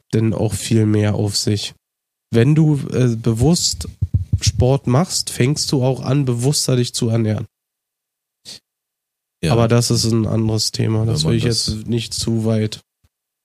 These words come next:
Speaker 1: versch-, äh, verfestigen, sag ich mal.
Speaker 2: Wenn man das will und damit anfängt, richtig. Aber ich hab halt, ich hab halt auch schon ein großes Problem mit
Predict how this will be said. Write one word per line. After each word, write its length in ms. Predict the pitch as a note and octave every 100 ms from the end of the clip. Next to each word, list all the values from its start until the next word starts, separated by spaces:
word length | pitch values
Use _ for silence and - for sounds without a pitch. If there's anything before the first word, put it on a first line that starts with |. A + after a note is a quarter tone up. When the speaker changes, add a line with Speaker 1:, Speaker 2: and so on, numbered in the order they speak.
| _ _ _ _ _ _ _ -
Speaker 1:
versch-, 260 | A2+ -
äh, 240 | G#2 A2+ A2
verfestigen, 640 | - A2+ A#2 - G#2+ G#2
sag 160 | G2+ G#2
ich 100 | A2
mal. 160 | A#2+ A#2 - - - - _ _
Speaker 2:
Wenn 120 | - D#2+
man 140 | E2
das 380 | E2+ E2 - - _
will 380 | - D#2+ E2 G2+
und 160 | G#2 F2+
damit 200 | F2 E2
anfängt, 460 | D#2 F2+ - G#2
richtig. 460 | F2 E2 - D#2 - - _ - - - - -
Aber 500 | - F2 F2+ G2 F#2+ - _ _ _ - - - _ _ _ _ -
ich 140 | -
hab 80 | G#2+
halt, 300 | G#2 F#2+ -
ich 160 | F#2+
hab 80 | G#2+
halt 240 | G#2+ G2 -
auch 240 | F#2 - G#2+
schon 300 | E2+ - F#2+
ein 100 | F#2
großes 340 | F2+ F2+ G2 F#2+
Problem 360 | - E2 F2+
mit 260 | F2 E2 -